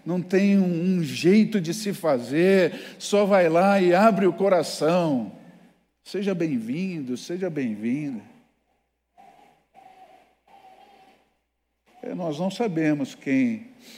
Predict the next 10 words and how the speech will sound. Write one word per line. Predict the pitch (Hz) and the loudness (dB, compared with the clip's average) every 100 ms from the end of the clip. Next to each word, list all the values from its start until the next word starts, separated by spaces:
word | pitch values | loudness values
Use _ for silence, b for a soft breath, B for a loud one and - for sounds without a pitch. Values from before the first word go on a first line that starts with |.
| B B _ - | B B _ -10
irá | 147 135 131 | -4 -2 -2
receber | 143 139 139 120 143 160 131 107 - - | -4 -4 -4 -2 0 0 0 -2 -10 -16
essa | - 135 - 135 | -10 -10 -6 -6
boa | 123 131 | -2 0
notícia | 123 113 - 147 143 - - _ _ _ _ _ _ _ - | 0 -4 -6 -4 -4 -4 -18 _ _ _ _ _ _ _ -16
e | 131 | -12
querer | - 143 151 143 | -6 -2 0 2
voltar-se | 143 127 - 147 147 139 135 | 0 0 -2 -2 -2 -4 -10
para | - 131 | -4 -4
Deus. | 120 131 147 151 - | -2 -2 -2 -6 -14